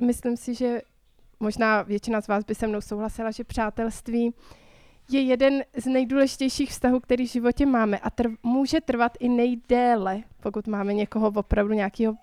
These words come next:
přítele, přítelkyni už od školky až třeba do devadesáti.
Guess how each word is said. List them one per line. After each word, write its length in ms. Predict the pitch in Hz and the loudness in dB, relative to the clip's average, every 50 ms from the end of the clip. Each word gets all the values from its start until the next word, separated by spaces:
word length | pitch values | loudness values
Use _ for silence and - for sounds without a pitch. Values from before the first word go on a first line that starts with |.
| _ _ _ - | _ _ _ 2
přítele, 680 | - - - 233 226 - - 226 220 226 233 233 240 - - - - - - - _ _ - | 4 4 4 2 -4 -2 -2 0 2 2 2 0 0 -4 -10 -20 -20 -20 -20 -20 _ _ -8
přítelkyni 640 | - - 277 240 - 254 247 - - 262 247 247 262 | -2 -2 0 4 4 4 4 4 2 2 2 2 2
už 320 | - 240 240 - - 247 - _ _ _ - - - - - - _ _ - | 2 -2 -2 -2 -4 -8 -8 _ _ _ -12 -12 -12 -12 -14 -20 _ _ -8
od 260 | - 226 214 _ - | -6 -6 -6 _ -8
školky 840 | - - - - - 220 226 233 233 - - 262 277 277 277 294 285 _ _ _ _ - | -12 -10 -8 -4 -2 -2 0 -2 -4 -6 -6 -6 -4 -4 -6 -8 -10 _ _ _ _ -12
až 160 | 220 - - | -12 -12 -10
třeba 280 | - - 220 208 220 | -8 -6 -4 -2 -2
do 160 | 214 214 220 202 | -2 -2 -4 -4
devadesáti. 840 | 202 190 214 202 220 208 - - 220 214 208 - - 240 233 247 | -4 -4 -6 -6 -6 -6 -6 -6 -6 -6 -6 -6 -6 -6 -6 -6